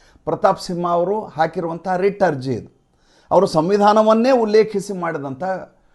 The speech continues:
ಅರ್ಜಿ ಇದು. ಏನಂತ, ನಮ್ಮ ಧಾರ್ಮಿಕ ಭಾವನೆಗಳಿಗೆ ಧಕ್ಕೆ ಬಂದಿದೆ. ಅನುಚ್ಛೇದ ಇಪ್ಪತ್ತಾರರ ಪ್ರಕಾರ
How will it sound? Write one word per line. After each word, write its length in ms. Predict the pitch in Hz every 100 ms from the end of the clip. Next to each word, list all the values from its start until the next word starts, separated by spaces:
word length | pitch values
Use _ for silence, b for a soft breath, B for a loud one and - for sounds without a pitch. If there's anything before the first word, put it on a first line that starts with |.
| _ _ _ -
ಅರ್ಜಿ 320 | 156 143 175
ಇದು. 400 | 123 - _ _ _ -
ಏನಂತ, 360 | 190 202 151 175 180 190 _ _ _ -
ನಮ್ಮ 220 | 190 214
ಧಾರ್ಮಿಕ 540 | 151 147 254 262 -
ಭಾವನೆಗಳಿಗೆ 720 | 220 175 170 165 143 143 147
ಧಕ್ಕೆ 360 | 180 135 147 208
ಬಂದಿದೆ. 360 | 165 139 123 127
ಅನುಚ್ಛೇದ 540 | 135 180 - 156 143
ಇಪ್ಪತ್ತಾರರ 600 | 170 127 170 175 147 139
ಪ್ರಕಾರ 420 | 131 135 127 123